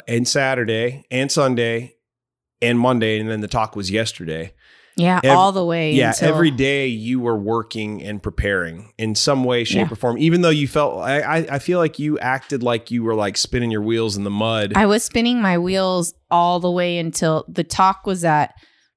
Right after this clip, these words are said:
Speaker 2: five thirty on Tuesday night, and I was spinning my wheels all the way until about three thirty on Tuesday.
Speaker 1: Okay. So, but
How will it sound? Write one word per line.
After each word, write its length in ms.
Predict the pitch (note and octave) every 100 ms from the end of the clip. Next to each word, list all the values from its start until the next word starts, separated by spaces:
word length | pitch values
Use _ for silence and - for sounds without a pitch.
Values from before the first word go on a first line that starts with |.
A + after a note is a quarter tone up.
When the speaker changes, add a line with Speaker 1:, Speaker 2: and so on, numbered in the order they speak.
| -
Speaker 2:
five 420 | F3 E3+ F3 F3+ -
thirty 640 | E3+ E3 D#3+ D#3+ D#3+ D#3+ -
on 580 | D3+ D3+ D#3 - D#3+ G3+ _ _ _ _ _ -
Tuesday 640 | - - E3+ E3+ D#3+ E3+ D3+
night, 640 | C#3+ C3 B2+ - - - - -
and 160 | D#3+
I 120 | D#3 D#3+
was 160 | D#3
spinning 580 | - - F3+ E3+ F3 F3
my 160 | D#3+ D#3+
wheels 420 | D#3+ D#3+ D#3 -
all 220 | D#3+ D3+
the 140 | D#3 D#3
way 240 | D3+ D3
until 460 | D3 D3 - D3+ D3
about 400 | C#3+ C#3 - _ - -
three 320 | D#3 D3+ C#3+
thirty 640 | C#3+ - C#3+ C#3+ C#3 D3 -
on 400 | D3+ D3 - - -
Tuesday. 680 | - - E3 - - - _
Speaker 1:
Okay. 340 | C#3 - F#2 G2+ - _ _ _ _ - _
So, 640 | - - D3 C3+ B2+ C3 C#3+
but 200 | E3+